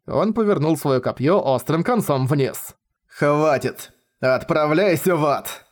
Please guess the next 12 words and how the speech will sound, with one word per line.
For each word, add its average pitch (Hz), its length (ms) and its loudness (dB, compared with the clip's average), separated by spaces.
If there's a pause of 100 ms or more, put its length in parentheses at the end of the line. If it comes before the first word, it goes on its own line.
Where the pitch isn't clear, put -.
(480)
Он 180 240 2
направил 151 460 2
отсечённый, 196 580 -2
но 131 140 0
всё 269 200 -4
же 170 140 0
острый 175 420 -2
кончик 143 380 -2
копья 156 360 0
в 123 100 -6
голову 147 340 2
Белла. 123 560 0